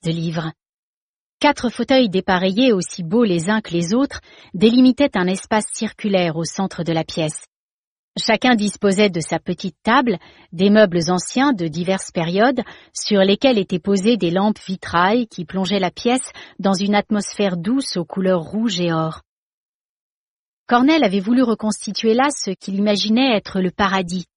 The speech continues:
tout en espérant secrètement ne pas se retrouver seul au paradis, ne plus effrayer ses semblables,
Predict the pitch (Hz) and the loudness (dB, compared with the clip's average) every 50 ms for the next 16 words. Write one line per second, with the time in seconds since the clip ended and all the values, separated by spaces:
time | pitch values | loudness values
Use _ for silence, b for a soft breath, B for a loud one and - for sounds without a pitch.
0 | _ _ _ _ _ _ _ _ _ _ _ _ - - 240 - 180 165 160 160 | _ _ _ _ _ _ _ _ _ _ _ _ -6 -4 -4 -2 -2 -2 -2 -2
1 | 151 - - 180 175 196 190 - - 156 - - 170 165 _ - 208 135 143 B | -2 -2 -2 0 0 0 -2 -2 -4 -8 -6 -6 -8 -4 _ 2 2 4 2 B
2 | B B B B B B _ - 175 180 175 - 220 214 202 - - 160 165 165 | B B B B B B _ -2 0 0 2 2 2 2 2 0 -4 -4 -4 -6
3 | - - 180 165 175 165 - - 220 202 175 165 151 - 170 156 165 160 156 156 | -6 -6 -6 -4 -4 -4 -2 0 0 0 0 0 -2 -2 -2 -2 -2 -2 -4 -4
4 | 175 165 - _ _ _ _ _ _ _ _ - 170 160 - - 185 170 175 170 | -6 -8 -8 _ _ _ _ _ _ _ _ -6 -4 -4 -2 -4 -4 -2 -4 -4
5 | - - 180 180 180 185 180 - 190 165 - 208 196 185 185 175 165 160 160 165 | -4 -4 -4 -2 -2 -2 -4 -6 -8 -8 -6 -4 -4 -2 0 0 0 0 -2 -6
6 | 160 | -10